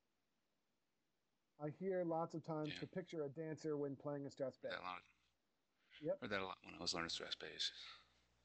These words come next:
Speaker 1: I think,
Speaker 2: But, you
Speaker 1: I
Speaker 2: know,
Speaker 1: think
Speaker 2: it's,
Speaker 1: that's
Speaker 2: it's,
Speaker 1: sort
Speaker 2: it's,
Speaker 1: of,
Speaker 2: it's
Speaker 1: um,
Speaker 2: tough to do because a lot of times, like, uh, like I said earlier, the way you played it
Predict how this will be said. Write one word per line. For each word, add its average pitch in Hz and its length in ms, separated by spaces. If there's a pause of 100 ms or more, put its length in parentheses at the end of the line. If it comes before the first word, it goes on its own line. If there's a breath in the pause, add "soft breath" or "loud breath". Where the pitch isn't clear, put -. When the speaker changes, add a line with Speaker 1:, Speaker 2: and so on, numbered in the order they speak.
(180)
Speaker 1:
I 175 60
think, 220 200
Speaker 2:
But, 196 140
you 120 80
Speaker 1:
I - 40
Speaker 2:
know, 101 60
Speaker 1:
think 101 120
Speaker 2:
it's, - 80
Speaker 1:
that's 214 220
Speaker 2:
it's, - 20
Speaker 1:
sort 131 240
Speaker 2:
it's, - 60
Speaker 1:
of, - 80
Speaker 2:
it's 135 140
Speaker 1:
um, - 20
Speaker 2:
tough - 180
to 127 80
do 127 180
because 113 280
a 101 60
lot 110 160
of 104 60
times, 110 260
like, 95 140
uh, 98 140
like 98 120
I 98 40
said 92 180
earlier, 98 260
the 87 80
way 92 140
you 90 120
played 101 280
it 90 100